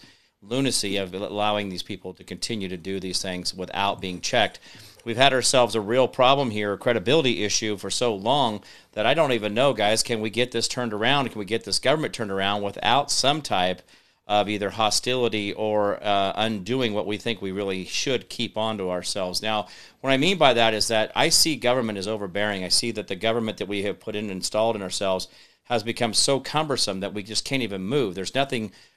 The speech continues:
there. When everything is illegal, every, there's nothing left but dis-, disobedience, guys. And at this point, what are we doing this for? All the laws and rules and regulations. I was talking to some J sixers today, and I was talking to some different people involved with that whole thing. And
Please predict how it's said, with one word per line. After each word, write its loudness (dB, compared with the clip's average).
there. 4
When 0
everything 4
is 2
illegal, 2
every, 0
there's -4
nothing -2
left 0
but -2
dis-, -2
disobedience, -4
guys. -2
And -6
at -6
this 0
point, 0
what 2
are 4
we 2
doing 2
this -4
for? -10
All 10
the 4
laws 6
and -4
rules 2
and -4
regulations. 0
I 6
was 2
talking 4
to -8
some -2
J 2
sixers 0
today, 4
and 2
I 0
was -6
talking -2
to -6
some -6
different -4
people -4
involved 4
with 0
that 2
whole -4
thing. -2
And 4